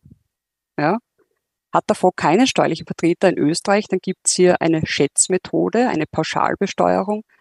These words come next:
anhand dessen der Fonds jeweils zum einunddreißigsten zwölften besteuert wird. Diese ist sehr unglücklich, weil sie nichts mit den tatsächlich erwirtschafteten Erträgen und auch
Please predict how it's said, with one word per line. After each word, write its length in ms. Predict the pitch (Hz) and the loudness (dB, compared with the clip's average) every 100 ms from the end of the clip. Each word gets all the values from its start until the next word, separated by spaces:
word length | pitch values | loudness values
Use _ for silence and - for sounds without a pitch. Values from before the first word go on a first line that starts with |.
| _ | _
anhand 280 | - 170 175 | -2 0 2
dessen 320 | 156 160 - 185 | 2 2 -2 -2
der 100 | 170 | -2
Fonds 320 | - 156 160 | 0 0 0
jeweils 380 | 151 151 170 170 | 0 0 0 -2
zum 180 | - - | -6 -4
einunddreißigsten 800 | - 156 160 156 156 160 - 170 | 0 0 0 0 0 -2 -6 -6
zwölften 520 | - 147 147 156 - 175 | 0 2 2 0 -6 -4
besteuert 540 | 165 - 143 - 170 - | -4 -2 0 2 0 2
wird. 200 | 202 220 - | 0 0 -4
Diese 220 | 175 175 | -2 -2
ist 200 | 175 - | -2 0
sehr 300 | 160 165 - | 2 2 0
unglücklich, 600 | 185 190 208 - 208 - | -6 -4 -6 -4 -6 -2
weil 200 | 156 156 | 0 0
sie 340 | - 170 165 165 _ _ | 0 2 2 0 _ _
nichts 340 | 170 175 - - | -18 -10 -4 0
mit 160 | 175 | 0
den 100 | 160 - | 0 -2
tatsächlich 600 | 151 147 - 165 - 160 | 0 0 0 -6 -6 -6
erwirtschafteten 800 | - 151 165 - 165 - - 170 | -4 0 0 0 -2 -2 -8 -8
Erträgen 520 | 151 - 156 156 175 | -8 -6 -2 -2 -2
und 160 | - 165 | -4 -2
auch 280 | - 143 | 2 2